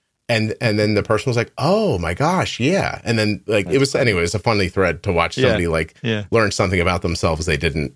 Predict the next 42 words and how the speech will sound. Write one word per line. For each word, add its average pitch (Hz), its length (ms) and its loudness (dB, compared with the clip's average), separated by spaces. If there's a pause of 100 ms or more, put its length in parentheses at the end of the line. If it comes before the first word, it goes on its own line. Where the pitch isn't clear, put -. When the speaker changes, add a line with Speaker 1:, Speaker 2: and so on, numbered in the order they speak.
(120)
Speaker 1:
they 101 100 0
didn't 78 240 -2
know. 76 340 -2 (120)
You 90 80 0
know, 73 140 2
it's - 200 -14 (180)
really 92 180 2
fantastic. 71 600 -4 (280)
So, 175 160 -4
Speaker 2:
That's 151 160 0
good. 92 280 -4 (220)
Speaker 1:
so 160 320 -2
before 147 480 0
I 170 80 2
go 139 160 0
spending 123 400 0
a 104 60 0
bunch 104 260 -2
of 98 100 -2
money 98 220 2
on 90 80 0
others, 87 380 -2
I, 123 160 -6 (320)
I 127 140 2
have 175 100 -4
to 165 80 -8
say 135 240 0
again, 101 340 -2 (400)
we 104 140 0
don't 139 240 0
use 110 180 -2
overlays. 55 640 -8 (440)
Maybe 95 220 -2
she's 95 220 -6
lucky. 78 320 -6
Maybe 90 240 -2
her 95 60 0
skin's 95 340 -2
not 92 160 -2
that 95 160 2
oily. 95 500 2
Maybe 85 460 -2